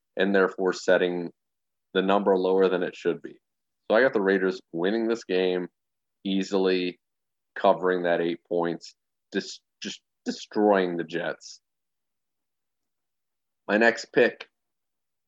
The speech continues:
I got the Chiefs minus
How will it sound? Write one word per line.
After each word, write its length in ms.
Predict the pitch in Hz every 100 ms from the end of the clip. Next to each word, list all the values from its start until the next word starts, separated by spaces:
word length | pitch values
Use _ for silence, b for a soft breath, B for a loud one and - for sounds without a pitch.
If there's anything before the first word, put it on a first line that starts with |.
| _ _ _ _
I 80 | -
got 260 | 95 107 -
the 60 |
Chiefs 800 | 101 - - 120 127 - - - - _ _ _ _ _ _ -
minus 1040 | 92 107 131 143 139 107 104 - -